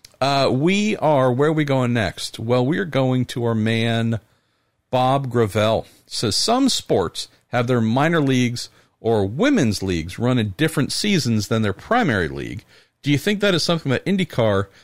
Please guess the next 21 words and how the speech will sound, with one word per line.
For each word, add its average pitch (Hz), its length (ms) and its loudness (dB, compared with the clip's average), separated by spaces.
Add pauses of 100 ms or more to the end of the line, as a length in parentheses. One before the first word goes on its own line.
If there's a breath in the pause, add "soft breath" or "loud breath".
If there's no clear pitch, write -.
(160 soft breath)
could 127 200 -2
move, 127 680 2
uh, 104 220 0 (200)
towards 101 480 0
to - 140 -4
help 143 220 0
raise 117 260 0
the - 60 -6
status 104 440 -2
of 104 80 -6
Indy 95 220 -2
Lights 165 420 -2 (2000)
and 120 120 2
showcase 147 440 2
good 135 200 -2
drivers 113 560 0 (260 soft breath)
to - 100 -6
IndyCar 120 540 2
and 98 180 -2
the 90 40 -6
fans? 120 640 -2